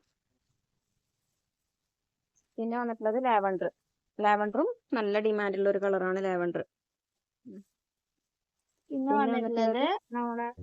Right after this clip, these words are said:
Speaker 2: പീച്ച് പിങ്ക് അല്ലേ?
Speaker 1: പീച്ച്
Speaker 2: പീച്ചാ?
Speaker 1: പിങ്ക് അല്ല, ഇത് ഒരു ഓറഞ്ച് ഷെയ്ഡ്.
Speaker 2: പിങ്ക്, പീച്ച് അല്ല?
Speaker 1: ഉം, ഉം. ഒരു ഓറഞ്ച് കളർ, ഒരു ലൈറ്റ് ഓറഞ്ച്.
Speaker 2: പിങ്ക്, പീച്ചാണ്.
Speaker 1: ഉം. പിന്നെ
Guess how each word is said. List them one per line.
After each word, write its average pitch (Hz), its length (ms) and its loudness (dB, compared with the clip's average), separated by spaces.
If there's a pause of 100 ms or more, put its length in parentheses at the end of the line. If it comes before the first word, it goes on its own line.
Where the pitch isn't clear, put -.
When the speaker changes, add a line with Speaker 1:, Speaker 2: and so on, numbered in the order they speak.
(120)
Speaker 2:
പീച്ച് 269 360 -4
പിങ്ക് 285 180 -2
അല്ലേ? 180 160 -6
Speaker 1:
പീച്ച് - 240 -18
Speaker 2:
പീച്ചാ? 214 320 -2
Speaker 1:
പിങ്ക് 247 200 2
അല്ല, 196 100 2
ഇത് 190 100 2
ഒരു 208 120 4
ഓറഞ്ച് 208 460 4
ഷെയ്ഡ്. 196 240 2 (420)
Speaker 2:
പിങ്ക്, 311 400 -4
പീച്ച് 302 300 -6
അല്ല? 381 120 -4 (180)
Speaker 1:
ഉം, 214 260 -8
ഉം. 220 100 -8 (200)
ഒരു 208 100 0
ഓറഞ്ച് 226 460 2
കളർ, 254 260 4
ഒരു 208 140 2
ലൈറ്റ് 269 640 2
ഓറഞ്ച്. 202 400 4 (680)
Speaker 2:
പിങ്ക്, 220 540 -10
പീച്ചാണ്. 214 560 -16 (360)
Speaker 1:
ഉം. 220 220 -4 (3000)
പിന്നെ 269 220 -2